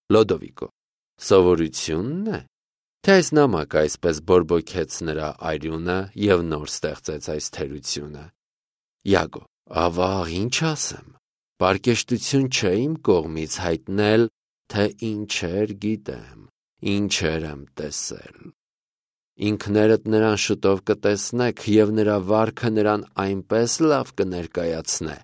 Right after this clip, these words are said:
որ իմ ասելուն կարիք չի մնա։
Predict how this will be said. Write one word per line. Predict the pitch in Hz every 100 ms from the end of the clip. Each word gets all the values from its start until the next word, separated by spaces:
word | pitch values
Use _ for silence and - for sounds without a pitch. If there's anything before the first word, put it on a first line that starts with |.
| _ _ _
որ | - 110
իմ | 117
ասելուն | 107 101 - 107 120 156 113
կարիք | - 110 120 143 -
չի | - - - 95
մնա։ | 110 123 67